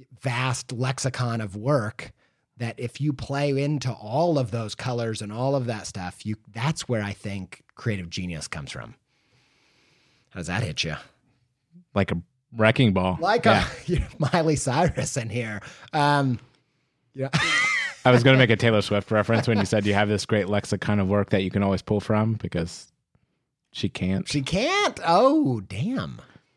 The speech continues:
Speaker 1: There's another lesson. We talk about
Speaker 2: A lesson
Speaker 1: about that.
Speaker 2: about owning your ideas, yeah.
Speaker 1: Yeah, we talk about that too because Jim Henson was crazy about,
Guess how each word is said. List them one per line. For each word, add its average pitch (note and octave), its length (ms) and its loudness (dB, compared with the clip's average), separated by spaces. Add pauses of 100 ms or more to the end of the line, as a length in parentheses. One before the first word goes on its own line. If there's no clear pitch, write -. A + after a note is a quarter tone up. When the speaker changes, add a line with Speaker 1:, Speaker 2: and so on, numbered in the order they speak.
(380)
Speaker 1:
There's D3 180 -8
another B2 320 -4
lesson. G2 300 -6
We D3 100 0
talk G#3 280 -2
about A2+ 180 6
Speaker 2:
A A2 40 2
lesson A#2 300 6
Speaker 1:
about A2+ 140 8
that. A2 240 6
Speaker 2:
about A#2 100 -2
owning A2+ 240 4
your G#2 400 4
ideas, G2+ 600 2
yeah. A2 200 0 (200)
Speaker 1:
Yeah, D3+ 160 -8
we C3 160 -6
talk C#3 260 -4
about C3+ 260 -6
that A#2 200 -8
too D3+ 180 -2
because G2+ 340 -6
Jim A#2 220 -2
Henson A2+ 320 -4
was G#2 100 -6
crazy G2 520 -4
about, F2+ 520 -8